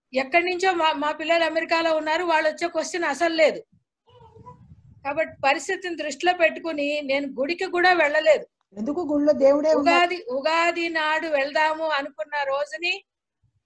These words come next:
Speaker 1: పొద్దున్నే సూర్యప్రకాష్ గారు ఫోన్ చేశారు.
Speaker 2: ఆ.
Speaker 1: "ఏమ్మా, ఎలా ఉన్నావు?" అని.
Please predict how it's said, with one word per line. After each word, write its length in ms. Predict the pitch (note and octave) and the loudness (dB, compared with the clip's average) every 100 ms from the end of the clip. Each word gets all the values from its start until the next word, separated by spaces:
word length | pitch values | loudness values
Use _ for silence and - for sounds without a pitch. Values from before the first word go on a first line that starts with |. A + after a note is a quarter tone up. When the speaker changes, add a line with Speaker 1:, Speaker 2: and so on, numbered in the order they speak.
| _ _ _ _ - | _ _ _ _ -10
Speaker 1:
పొద్దున్నే 460 | B3+ B3+ D#4+ F4 E4+ | -8 -6 -4 0 0
సూర్యప్రకాష్ 600 | D#4+ D#4 D#4+ E4 D#4+ D#4+ | 0 -2 -2 -2 -2 -2
గారు 240 | D#4+ D#4 | -2 -2
ఫోన్ 280 | D4+ D4 D4+ | -2 -2 -2
చేశారు. 440 | D#4 C#4+ A#3 E3+ - _ _ _ _ - G#3+ | -2 -2 -4 -4 -12 _ _ _ _ -12 -2
Speaker 2:
ఆ. 220 | A#3+ D4 | 4 6
Speaker 1:
"ఏమ్మా, 520 | D4+ D#4+ D#4+ D#4 C4+ B3+ _ - | 6 2 0 0 0 -6 _ -8
ఎలా 260 | B3+ D4 D#4+ | -2 2 2
ఉన్నావు?" 480 | D#4+ D#4 D4 D4 | 2 0 2 4
అని. 360 | D4 D4 A3 | 4 2 -2